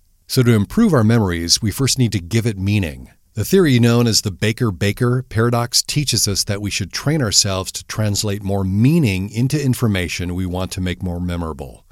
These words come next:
So when you hear baker, your brain associates visual representations of what it means to be a baker, therefore giving it more meaning. Baker, as a last name, on the other hand,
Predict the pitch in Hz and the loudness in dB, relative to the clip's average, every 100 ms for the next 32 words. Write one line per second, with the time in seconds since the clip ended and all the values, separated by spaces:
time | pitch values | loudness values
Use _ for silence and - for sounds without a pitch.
0 | _ _ _ _ _ _ - - 101 101 | _ _ _ _ _ _ -8 -2 0 0
1 | 90 104 85 110 113 123 90 76 78 82 | 2 0 0 2 2 2 -2 -4 -8 -10
2 | 90 85 90 95 92 85 - 98 - 90 | -8 -6 -2 -2 -4 -4 -2 -2 -2 -6
3 | - 85 104 - 95 92 82 78 - 85 | -6 0 0 0 -2 -4 -4 -4 -4 -4
4 | 85 78 87 85 82 87 85 90 95 95 | -6 -8 -6 -6 -6 -8 -6 -4 -2 -2
5 | - 85 78 104 113 - - _ - - | -4 -6 -2 0 0 -4 -18 _ -20 -18
6 | - 98 92 101 92 95 98 101 95 98 | -6 -4 -2 -4 -2 -2 -2 -2 -2 0
7 | 113 139 76 69 - - - - - 90 | 2 2 0 -8 -20 -20 -20 -20 -16 -2
8 | 113 139 107 85 87 - 87 87 87 87 | 2 2 0 -4 -4 -6 -6 -4 -4 -2
9 | 80 101 117 101 90 85 82 80 76 80 | -2 -2 0 0 -4 -6 -6 -6 -8 -6
10 | 82 92 | -8 -10